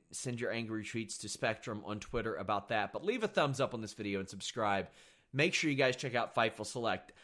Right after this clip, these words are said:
I know some of you miss Alex Palowski. Some of you say that.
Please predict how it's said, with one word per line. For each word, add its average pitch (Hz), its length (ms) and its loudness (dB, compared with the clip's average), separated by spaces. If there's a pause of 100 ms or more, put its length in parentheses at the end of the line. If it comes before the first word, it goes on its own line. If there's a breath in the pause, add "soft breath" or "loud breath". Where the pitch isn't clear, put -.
(140 loud breath)
I 208 80 0
know 277 80 4
some 294 200 4
of 294 120 -2
you 269 80 -2
miss 240 240 4
Alex 151 300 6
Palowski. 117 640 0
Some 170 180 -4
of 196 100 0
you 220 60 -2
say 202 340 4
that. 92 260 -4